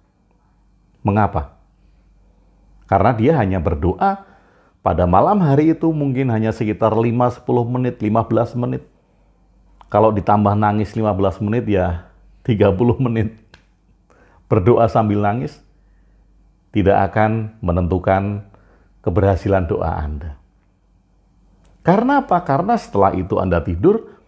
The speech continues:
begitu Anda membuka mata, Anda menggagalkan doa Anda sendiri. Dan kebanyakan dari kita demikian.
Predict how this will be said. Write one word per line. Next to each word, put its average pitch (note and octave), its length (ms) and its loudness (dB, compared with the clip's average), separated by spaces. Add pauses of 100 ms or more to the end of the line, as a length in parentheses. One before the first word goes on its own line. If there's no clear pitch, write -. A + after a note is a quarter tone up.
(460)
begitu E3+ 320 2
Anda A#3 160 4
membuka E3+ 320 2
mata, D3+ 800 -4
Anda B2+ 320 0
menggagalkan A#2+ 1040 0
doa G2+ 320 -2
Anda F#2 240 -2
sendiri. D#2 560 -8 (1600)
Dan D#3 240 2
kebanyakan F#2 560 -2
dari F2+ 240 -2
kita C3+ 160 -2
demikian. C3+ 480 -4